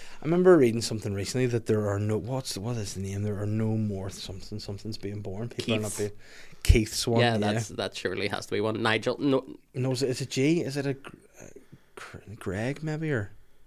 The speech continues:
Speaker 2: I know
Speaker 1: I
Speaker 2: a
Speaker 1: don't know.
Speaker 2: Greg. I know one.
Speaker 1: Graham, maybe, might be.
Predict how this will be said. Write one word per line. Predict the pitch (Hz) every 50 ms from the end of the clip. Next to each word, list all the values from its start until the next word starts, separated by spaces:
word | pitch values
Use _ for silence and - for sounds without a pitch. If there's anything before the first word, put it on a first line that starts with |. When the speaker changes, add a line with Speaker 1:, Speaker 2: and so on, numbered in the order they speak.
| - - - - - - - - - - -
Speaker 2:
I | -
know | 233 240
Speaker 1:
I |
Speaker 2:
a | -
Speaker 1:
don't | 123
know. | -
Speaker 2:
Greg. | 107 113 110 110 113 117 - - - - - - -
I | 127 127
know | 123 123
one. | 123 110 113 117 117 113 110 - - - - - - -
Speaker 1:
Graham, | - 117 123 160 185 185 190 -
maybe, | - - - 185 185
might | 180 180 180 175 175 -
be. | 175 175 175 160